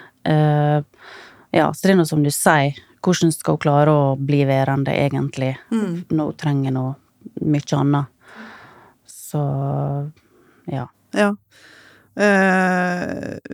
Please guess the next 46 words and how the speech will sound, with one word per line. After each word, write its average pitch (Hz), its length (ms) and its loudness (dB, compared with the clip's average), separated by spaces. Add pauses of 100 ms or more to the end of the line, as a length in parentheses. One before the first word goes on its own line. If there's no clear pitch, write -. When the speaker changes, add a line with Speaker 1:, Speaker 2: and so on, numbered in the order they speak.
(180)
Speaker 2:
og 196 220 0
du 226 100 2 (120)
kommer 180 340 2
jo 151 80 0
selv 160 240 -2
fra 156 120 -8
bygda, 151 300 -6 (240)
eh, 170 760 -4
og 170 680 0
er 170 180 2
du, 156 460 -2
er 156 180 -6
du 160 140 -2 (120)
bekymret 135 680 -4
for, 120 200 -6 (720)
for 160 200 -6
det 151 120 -4
samme 151 240 -2
som 160 140 0
hun 160 160 -2
da, 143 140 -4
at 160 100 -10
det - 100 -8
ikke 165 140 -8
skal 147 200 -4
gå 147 240 -2
an 214 460 -2
å - 160 -6
bo 190 140 -2
i 175 140 -2
sånne 165 260 -8
små 165 200 -10
bygder 165 400 -10 (400)
fremover? 175 460 -8 (840)
Speaker 1:
Egentlig 269 580 -6
ikke - 540 -4 (100)
nå 185 180 0
Speaker 2:
Nei. 180 120 6
Speaker 1:
lenger, 135 360 2
for 220 140 0
nå 233 80 4
Speaker 2:
Nei. 214 140 -2
Speaker 1:
ser 233 280 4
jeg 151 140 2
en 151 80 -2
tendens 165 540 2